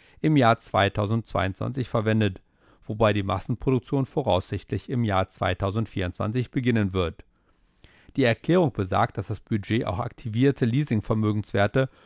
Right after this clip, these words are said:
sowie Investitionen in Forschung und Entwicklung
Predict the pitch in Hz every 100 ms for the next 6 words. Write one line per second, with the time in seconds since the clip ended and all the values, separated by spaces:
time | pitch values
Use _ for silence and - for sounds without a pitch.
0 | - - 139 151 156 139 - 156 - 110
1 | 104 104 113 104 - 90 90 - 104 113
2 | 95 110 127 143 139